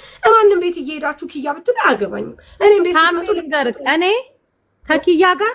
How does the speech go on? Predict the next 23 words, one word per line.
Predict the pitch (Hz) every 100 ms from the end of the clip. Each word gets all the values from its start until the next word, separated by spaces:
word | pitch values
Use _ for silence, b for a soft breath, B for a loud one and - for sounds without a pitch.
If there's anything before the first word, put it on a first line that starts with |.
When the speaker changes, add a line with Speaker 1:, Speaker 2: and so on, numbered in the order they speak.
| -
Speaker 2:
እስከ | 320 - 320
መዘጋጋት | 320 320 233 320 330 302 254 247
እስከ፣ | 247 - 233 208
እስከ | - - 311 196
ብሎክ | 294 381 440
ድረስ | 233 302 -
ተደራርሻለሁኝ | 233 214 208 202 - 208 - 190 196 b b _
በዚህ | 180 269 285 294
ጉዳይ | 208 214 285
ማለት | 269 226 214
ነው። | 214
ታሜም | - 294 311 349
ታውቃለህ | 277 294 - 208 180 180 _ b b -
በጣም | 196 - 453 523
በብዙ | 349 285 254 262
ነገር። | 220 190 196 _
እኔም | 254 349 403
ልክ | 403 440 349 269
ሳሪ | 311 302 240 190 b b _
ከዚህ | - 294 208 392
ነገር | 415 311
እንዲሁ | 311 269 302
ከዛ | 349 320